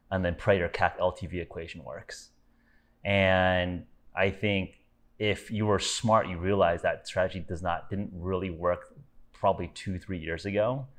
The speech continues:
or was starting to become less profitable two, three years ago. And I think finally, with Facebook's recent earnings report, where they actually saw contraction in revenue for the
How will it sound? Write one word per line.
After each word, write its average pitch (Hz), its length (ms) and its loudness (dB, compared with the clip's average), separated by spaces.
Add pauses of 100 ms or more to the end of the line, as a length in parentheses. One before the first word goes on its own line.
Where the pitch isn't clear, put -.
or 104 140 4
was 95 100 4
starting 101 220 4
to 92 40 -2
become 90 420 -4
less 87 240 0
profitable 90 540 -4
two, 98 180 -6
three 98 200 -8
years 98 160 -4
ago. 101 380 -2 (580)
And 95 80 0
I 95 40 6
think 101 160 6
finally, 87 920 2 (340)
with - 220 -4
Facebook's 92 440 -2
recent 92 300 -4
earnings 90 320 -2
report, 82 640 -2
where 90 220 0
they 87 100 -2
actually 87 280 0
saw 82 160 -4
contraction 85 580 -6
in 80 80 -10
revenue 82 260 -8
for - 80 -12
the 78 100 -12